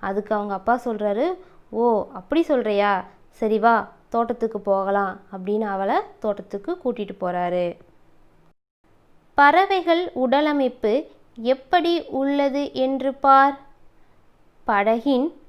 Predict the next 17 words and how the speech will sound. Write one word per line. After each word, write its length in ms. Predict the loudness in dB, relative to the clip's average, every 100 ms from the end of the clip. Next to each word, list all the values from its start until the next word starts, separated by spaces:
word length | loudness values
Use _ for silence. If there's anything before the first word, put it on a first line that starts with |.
| -14
துடுப்பு 480 | -6 -2 -2 -2 -6
போல 600 | -4 2 4 4 2 -2 -6
இருக்கிறது 840 | -8 -6 -6 -4 -2 0 0 -2 -4
அப்பா." 680 | -12 -10 0 4 6 4 -2 -20 _ _ _ _ _ _ 0
தோட்டத்துக்கு 540 | 2 2 0 -4 -4
போன 300 | 0 0 2
உடனே 360 | 2 2 0 -4 -8
அப்பா 500 | -10 -2 2 4 2
அவளுக்கு 420 | 0 0 -2 -4
பறவைகளை 600 | -2 0 2 2 0 -2
காட்டி 580 | -2 -4 -4 -4 -4 -4 -14 -16 -4
அதனுடைய 500 | 0 2 2 2 2
உடலமைப்பு 880 | 2 2 2 0 -2 2 2 2
எப்படி 360 | -2 -2 -2 0
இருக்கு 460 | -2 -2 -2 -2 -2
அப்படின்னு 300 | -8 -4 -2
கேட்குறாரு. 680 | -2 -4 -4 -2 -2 -2 -2